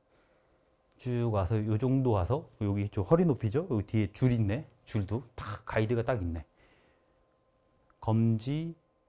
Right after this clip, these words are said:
엄지 받쳐주고 다시 내리면서 요 정도 왔을 때 다시 양 떼어주고 떼어주면 그냥 알아서 지가 툭 떨어지죠?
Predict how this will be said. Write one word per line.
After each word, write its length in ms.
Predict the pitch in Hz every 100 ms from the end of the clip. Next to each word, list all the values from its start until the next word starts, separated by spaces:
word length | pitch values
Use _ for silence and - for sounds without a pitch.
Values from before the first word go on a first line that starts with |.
| _
엄지 360 | - 101 98 101
받쳐주고 880 | 92 90 - 98 101 - 175 202 214 _ _ _ _
다시 280 | - 107 113
내리면서 1000 | 101 107 117 117 117 113 107 156 190 208 -
요 120 | 110
정도 280 | 110 135 123
왔을 360 | 98 82 - 117
때 420 | - 175 202 226 - _ _ _ _
다시 420 | - 117 120 117 98
양 280 | 117 120 110
떼어주고 680 | - 180 190 170 160 190 202
떼어주면 500 | 202 208 202 190 180
그냥 300 | 143 139 160 - _ -
알아서 220 | 123 131
지가 200 | - 135 -
툭 260 | - 202 -
떨어지죠? 480 | 214 170 117 147